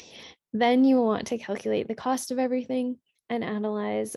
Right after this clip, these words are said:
what your second priority is, your third, and so on. My second tip for you is to have an emergency fund.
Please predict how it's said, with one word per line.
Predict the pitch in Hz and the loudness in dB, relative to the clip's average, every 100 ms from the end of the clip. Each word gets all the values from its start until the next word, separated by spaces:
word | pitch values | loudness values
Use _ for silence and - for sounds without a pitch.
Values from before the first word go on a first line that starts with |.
| - | -10
what | 226 226 226 294 | -4 0 0 0
your | 233 226 | -4 -4
second | 220 294 285 269 - | -4 -6 -4 -6 -4
priority | 277 262 262 254 247 247 - _ _ _ | 0 2 2 0 -2 -6 -8 _ _ _
is, | 254 240 240 233 - _ _ _ _ | 0 0 0 -2 -8 _ _ _ _
your | _ 214 | _ -8
third, | 208 247 247 240 233 - | -4 0 2 0 -2 -8
and | 202 202 | -10 -8
so | - | -10
on. | - - 214 _ | -10 -8 -10 _
My | 226 226 220 226 - | 2 4 4 0 -4
second | - - 254 277 233 | -14 -2 0 0 -2
tip | 247 226 | -2 -6
for | - | -4
you | 233 226 226 226 | -4 -2 -2 -4
is | - 226 | -4 -8
to | - | -6
have | 226 208 202 | -6 -4 -4
an | |
emergency | 202 185 - - - - | -4 -4 -8 -14 -10 -10
fund. | - - 208 | -8 -8 -8